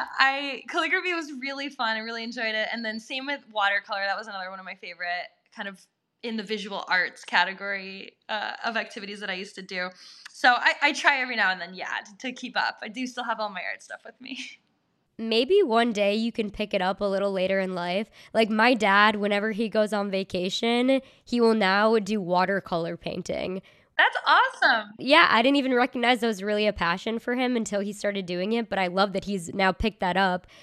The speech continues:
Speaker 2: And it kinda just shows, like, we can pick up our passions anytime, anywhere. <laughs>
Speaker 1: So true, so true. I'll be the old lady painting, so. <laughs>
Speaker 2: <laughs> That sounds amazing. That sounds very, very nice. I would love to know,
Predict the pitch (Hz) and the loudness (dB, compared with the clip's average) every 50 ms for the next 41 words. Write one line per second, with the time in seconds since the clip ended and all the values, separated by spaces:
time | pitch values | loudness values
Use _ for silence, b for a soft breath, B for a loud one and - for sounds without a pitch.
0 | B B 220 233 220 - 254 240 254 254 226 269 254 - 233 220 214 202 185 202 | B B 0 2 4 6 6 6 6 4 2 2 2 2 2 2 2 2 0 -2
1 | 185 175 - _ _ _ _ _ _ - 233 254 - 339 285 262 - 262 - - | -4 -4 -6 _ _ _ _ _ _ -4 -4 0 4 4 4 4 2 0 0 0
2 | 254 - 233 226 214 - 190 175 180 190 - 220 220 226 240 240 226 208 262 269 | 0 2 2 0 2 2 0 0 0 0 0 0 0 2 2 0 2 2 0 0
3 | B B B B _ - 214 240 254 254 233 - 214 190 190 202 208 185 175 185 | B B B B _ 0 2 2 2 2 2 0 0 2 0 0 0 0 -2 -2
4 | 175 175 - 139 165 175 - - 285 254 - - _ - 262 240 233 240 240 - | -2 -2 0 0 0 0 2 2 0 0 -2 -6 _ 0 2 2 2 2 0 0
5 | 262 226 214 202 202 196 196 - 214 208 214 220 202 196 214 254 262 254 254 247 | 2 2 2 2 0 -2 -4 -4 -4 -4 -2 -2 -2 -2 0 0 -2 0 0 2
6 | 233 226 202 208 214 214 208 208 208 208 - 233 202 190 185 185 170 185 208 226 | 2 2 0 0 -4 -4 -4 -6 -8 -10 -10 -10 -10 -10 -10 -12 -12 -12 -12 -12
7 | 233 - - 269 294 - - - 302 302 302 359 320 311 466 392 - - 427 - | 0 4 4 4 4 2 2 2 2 4 4 4 4 6 6 8 8 8 8 8
8 | - - - - - - - _ - 605 571 480 370 262 - 277 277 - 370 349 | 6 4 2 2 0 -2 -4 _ 2 4 4 4 2 0 -4 -4 0 2 2 2
9 | 285 262 226 220 220 226 180 156 - - 185 208 208 226 - - 294 254 240 320 | 2 2 0 0 0 0 -2 -2 -4 -6 -4 -4 -4 -4 -2 0 0 0 0 0
10 | 208 208 214 190 185 175 180 - - - - - - - 143 147 - 277 285 302 | 2 2 2 0 0 -4 -6 -4 -4 -4 -4 -4 -2 -2 -2 0 0 0 0 0
11 | 285 - - - 403 427 427 427 B B B - - 269 269 262 277 311 269 294 | 0 -2 -6 -12 -12 -12 -10 -10 B B B 0 2 4 4 4 2 0 -2 -2
12 | 392 415 403 - - - 269 233 202 190 185 185 190 202 202 208 214 214 214 | -2 -2 -4 -4 -6 -6 -4 -2 0 0 0 0 0 0 0 0 0 -2 -2